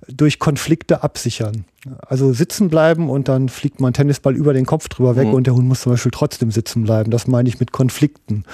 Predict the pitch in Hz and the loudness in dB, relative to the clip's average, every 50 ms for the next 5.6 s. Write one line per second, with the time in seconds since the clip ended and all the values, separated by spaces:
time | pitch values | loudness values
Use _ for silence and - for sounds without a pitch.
0 | - - - - - - - - - - - 151 147 143 143 143 147 143 - - | -14 -14 -14 -14 -14 -14 -16 -14 -6 0 2 4 4 4 4 2 0 0 0 0
1 | 165 147 127 _ _ _ _ _ _ _ - 156 170 202 214 226 202 - - - | 0 0 -2 _ _ _ _ _ _ _ 0 2 2 4 4 2 2 0 -2 -2
2 | - 175 156 135 - - 185 208 220 - - 196 180 156 156 180 196 202 202 202 | 0 0 0 0 -2 0 0 0 0 0 -2 -2 -2 0 2 2 2 4 4 4
3 | 196 196 196 185 147 - 143 147 147 143 139 - - - - - - 143 156 151 | 4 4 2 2 0 0 0 0 0 0 -2 -6 -12 -20 -14 -8 -2 0 0 0
4 | 135 139 - 165 175 165 165 165 190 214 233 240 247 233 - - 202 220 233 226 | 0 -2 -2 0 2 2 4 4 4 4 4 4 2 2 0 -2 0 2 2 2
5 | 233 208 202 226 247 269 277 277 - - - | 2 2 2 2 2 2 2 0 -2 -6 -16